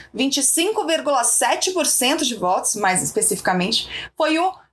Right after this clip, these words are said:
Partido Social Democrata, o S P D, que ficou à frente do partido de Angela Merkel por pouco mais de um ponto percentual. A União Democrata Cristã, C D U, de Merkel,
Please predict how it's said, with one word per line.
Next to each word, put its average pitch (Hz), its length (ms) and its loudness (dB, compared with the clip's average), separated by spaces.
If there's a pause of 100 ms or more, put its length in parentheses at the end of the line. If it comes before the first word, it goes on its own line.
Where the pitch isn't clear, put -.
Partido 285 500 0
Social 262 480 2
Democrata, 240 720 0
o 208 100 2
S 247 280 2
P 294 180 0
D, 247 300 2 (160)
que - 100 -6
ficou 294 320 0
à 302 100 2
frente 294 400 0
do 285 100 -4
partido 285 440 0
de 254 160 2
Angela 277 400 2
Merkel 247 420 0
por 285 200 -4
pouco 330 420 0
mais 240 360 2
de 240 240 0
um 440 220 0
ponto 330 380 0
percentual. 285 800 0 (340)
A - 240 0
União 285 360 2
Democrata 233 560 0
Cristã, 214 580 0 (180)
C 214 200 0
D 185 160 2
U, 233 200 0
de 185 160 0
Merkel, 220 520 0